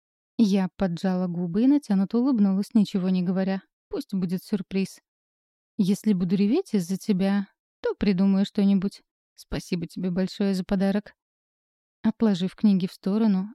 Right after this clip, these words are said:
Юра притянул меня к себе и обнял уже крепче. Я почувствовала, что расслабилась в этих объятиях и позволила себе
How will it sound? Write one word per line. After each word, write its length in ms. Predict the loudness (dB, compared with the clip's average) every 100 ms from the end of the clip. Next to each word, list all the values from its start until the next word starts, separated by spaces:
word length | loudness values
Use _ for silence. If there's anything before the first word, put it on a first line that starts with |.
| -2
Юра 360 | 0 2 0
притянул 480 | -2 -4 0 0 2 4
меня 280 | 4 4
к 60 | 0
себе 400 | -6 -4 -2 -2
и 220 | -2 -4
обнял 500 | -2 -2 -2 0 2
уже 240 | 2 2 -2
крепче. 640 | -2 -2 -2 -4 -2 -2 -4 _ _ _
Я 200 | 0 0
почувствовала, 760 | 0 -6 -8 -12 -4 -2 0 -2
что 240 | -2 -2
расслабилась 720 | -2 -4 -4 -4 -4 -8 -6
в 40 |
этих 340 | -8 -8 -10 -6
объятиях 680 | -2 -2 -4 -6 -10 -6
и 40 | -6
позволила 640 | -2 -2 0 0 2 0
себе 420 | -2 -2 0 0